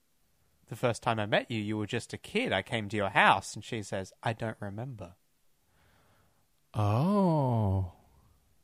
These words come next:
Speaker 1: See what I mean?
Speaker 2: Yeah, I do, yeah.
Speaker 1: Is that
Speaker 2: So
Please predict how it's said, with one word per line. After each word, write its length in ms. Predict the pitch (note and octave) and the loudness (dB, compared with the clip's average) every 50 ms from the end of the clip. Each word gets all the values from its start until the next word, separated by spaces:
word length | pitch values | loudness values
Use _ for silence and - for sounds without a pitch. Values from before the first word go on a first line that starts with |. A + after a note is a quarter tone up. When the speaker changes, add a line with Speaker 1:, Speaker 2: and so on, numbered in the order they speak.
| _ _ _ | _ _ _
Speaker 1:
See 220 | - - - - A2+ | -20 -12 -8 -6 -4
what 120 | G#2+ G2+ | -4 -4
I 60 | G2+ | -4
mean? 360 | G2 F#2+ F#2+ G#2 A#2 C#3 E3 E3 _ _ _ _ _ _ _ _ _ _ _ _ _ _ _ _ _ _ _ - | -6 -6 -6 -6 -8 -8 -10 -12 _ _ _ _ _ _ _ _ _ _ _ _ _ _ _ _ _ _ _ -10
Speaker 2:
Yeah, 260 | - F2 G2+ G2 G#2 | -8 -6 -4 0 2
I 100 | A2 G#2+ | 2 2
do, 220 | G2+ G2+ A2+ A#2 | 0 0 0 0
yeah. 640 | B2+ A2+ F#2 A#2 A#2 A#2+ C3+ D#3 E3+ C3 G2+ F#2 F#2+ G2 | 0 0 0 0 0 2 2 2 2 2 2 0 0 -2
Speaker 1:
Is 180 | - A#2 G#2+ - | -2 -4 -4 -2
that 200 | - A2+ G#2+ | 0 0 0
Speaker 2:
So 20 | F#2 | -2